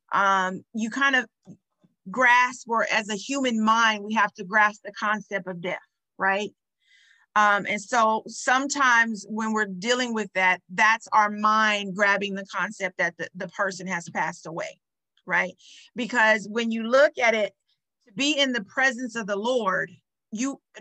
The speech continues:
no one would leave the presence of the Lord to return back to speak to you in a dream. Um, so a lot of it is our minds connecting and dealing with the grief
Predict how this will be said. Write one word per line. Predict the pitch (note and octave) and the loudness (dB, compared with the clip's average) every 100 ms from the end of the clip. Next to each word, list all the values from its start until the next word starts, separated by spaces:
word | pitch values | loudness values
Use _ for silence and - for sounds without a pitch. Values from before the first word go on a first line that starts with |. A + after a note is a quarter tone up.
| G#3 | -10
no | G#3 B3 D#4+ | 0 2 2
one | D4+ B3 | 2 0
would | A3+ F#3+ | -2 -4
leave | G#3 B3 A#3 | -6 -4 -4
the | G#3 | -8
presence | F#3+ B3 A3 G#3 A3 | -4 -4 -4 -8 -10
of | F#3+ | -8
the | |
Lord | G3 A#3 A3 F#3 F3+ | -4 -4 -2 -4 -4
to | - G#3 | -6 -6
return | G3 - A#3+ A3 G#3 | -6 -4 0 0 0
back | G#3 G3 - _ | -6 -6 -10 _
to | G3+ | -18
speak | - A3+ E3+ | -12 -12 -10
to | A3+ | -10
you | G3+ G3 | -8 -6
in | F3 | -8
a | |
dream. | E3+ F#3+ - _ _ _ _ _ _ _ _ _ _ _ _ _ G#3 | -8 -10 -12 _ _ _ _ _ _ _ _ _ _ _ _ _ -14
Um, | G#3 G3 | -12 -10
so | - A3+ | -8 -8
a | A3 | -8
lot | A#3+ C4 | -8 -10
of | C#4 | -6
it | C4 - | -6 -6
is | A#3 A#3 A3+ - - | -2 -2 -2 -8 -10
our | G3 G#3 | -4 -4
minds | G#3+ A3 A#3 A3+ G#3+ G#3 G#3+ _ _ | -4 -6 -6 -8 -10 -10 -14 _ _
connecting | A#3+ A3 A3 A3 - A3 G#3 | -8 -4 -4 -6 -10 -12 -10
and | G3 A3 | -10 -10
dealing | A3 G#3+ G3+ | -10 -10 -12
with | G#3 G3 _ - - | -14 -16 _ -20 -20
the | E3+ G3 | -16 -12
grief | G#3+ G#3+ | -10 -8